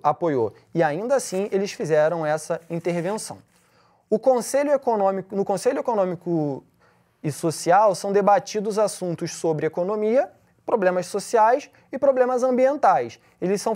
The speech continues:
ele é formado por cinquenta e quatro membros, que são eleitos pra mandatos de três anos lá na Assembleia Geral.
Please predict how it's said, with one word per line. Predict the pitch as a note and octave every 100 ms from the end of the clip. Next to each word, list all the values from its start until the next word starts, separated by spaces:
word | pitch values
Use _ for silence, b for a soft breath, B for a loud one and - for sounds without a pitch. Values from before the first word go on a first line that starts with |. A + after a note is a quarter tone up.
| C4
ele | G#3+ G#3+
é |
formado | G#3+ G#3 G#3+ G#3
por | G#3
cinquenta | - A3 A#3 C4+ C4+
e |
quatro | B3 A3+ A3+ B3+
membros, | G#3+ G3 G3 D3 G#2+ G#2+ - b b b
que | E3+
são | F#3 G#3
eleitos | F#3 F3+ F#3 -
pra | G3+
mandatos | G3 G3 F3 F3 F3+ F3
de | E3+
três | - A3 C4+
anos | G3+ G3+ G#3+
lá | G3+ A3
na | C4+
Assembleia | C4 C#4 A#3 A3+
Geral. | G#3+ G3 F3+ D3+